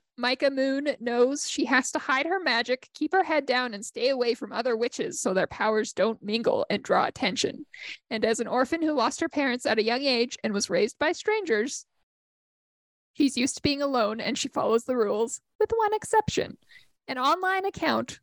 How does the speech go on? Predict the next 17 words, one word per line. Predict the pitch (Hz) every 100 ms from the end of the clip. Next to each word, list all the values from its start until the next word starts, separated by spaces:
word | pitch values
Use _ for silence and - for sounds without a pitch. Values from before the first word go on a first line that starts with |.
| -
where | 285
she | 277 269
posts | - 294 -
videos | 277 294 247 214 214 -
pretending | 349 - 466 523 311 208 - - - -
to |
be | 277 220
a | 175
witch. | 165 - - - -
She | - 202
thinks | 269 247 - -
no | 294 226
one | 190 233
will | 233
take | 302 262
it | 320 -
seriously | 392 349 262 - 247 208 226